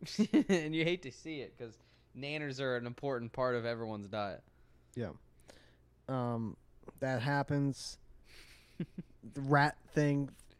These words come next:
Speaker 2: Sweeney has a rat.
Speaker 1: Oh, right, yeah. I liked the, uh, the one line that was in there. It was, um, uh, it was, uh,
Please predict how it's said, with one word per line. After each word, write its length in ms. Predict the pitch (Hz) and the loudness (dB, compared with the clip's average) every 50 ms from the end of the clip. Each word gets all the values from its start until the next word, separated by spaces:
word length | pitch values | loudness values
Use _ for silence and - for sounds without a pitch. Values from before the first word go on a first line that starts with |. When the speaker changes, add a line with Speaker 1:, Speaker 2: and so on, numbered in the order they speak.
| 170 160 - - | -18 -18 -16 -12
Speaker 2:
Sweeney 420 | - - - 160 170 165 170 165 156 | -10 -4 0 4 4 6 6 6 4
has 220 | 160 165 156 151 | 4 2 2 0
a 80 | 147 143 | 0 0
rat. 360 | 135 135 135 139 147 151 160 175 | 2 2 4 4 4 4 6 8
Speaker 1:
Oh, 200 | 190 196 190 175 | 8 8 8 6
right, 360 | 160 156 156 156 147 135 110 | 2 2 0 0 0 -2 -4
yeah. 220 | 110 139 139 131 120 | -6 -6 -4 -4 -4
I 100 | 120 131 | -4 -4
liked 340 | 139 139 143 156 156 156 - | -4 -2 -4 -4 -6 -6 -8
the, 200 | 156 147 143 135 | -8 -6 -4 -4
uh, 140 | 123 113 110 | -4 -4 -6
the 140 | 110 120 123 | -6 -6 -6
one 240 | 127 131 131 131 127 | -6 -6 -6 -6 -6
line 340 | 120 117 117 120 123 117 107 | -6 -6 -6 -6 -6 -6 -8
that 120 | 104 101 | -8 -8
was 160 | 104 110 110 | -8 -8 -10
in 160 | 120 117 107 104 | -10 -10 -8 -8
there. 240 | 104 104 101 104 | -6 -6 -6 -6
It 20 | 113 | -6
was, 180 | 120 120 120 | -6 -6 -6
um, 500 | 120 117 110 110 107 104 104 98 98 98 - _ _ _ _ _ _ - - - - - - _ _ _ _ _ _ - - - - - - - - - - - | -4 -2 -2 -2 -4 -6 -8 -10 -12 -14 -18 _ _ _ _ _ _ -20 -20 -20 -20 -20 -20 _ _ _ _ _ _ -12 -12 -10 -12 -16 -18 -18 -20 -18 -10 -6
uh, 540 | 117 120 117 113 113 110 107 107 107 107 - - - | -4 -2 0 0 0 0 0 -2 -2 -2 -4 -6 -2
it 120 | - 127 135 | 0 2 2
was, 200 | 135 127 120 131 | 2 2 2 4
uh, 500 | 127 120 117 113 110 110 107 104 87 | 6 6 6 4 4 0 -2 -4 -8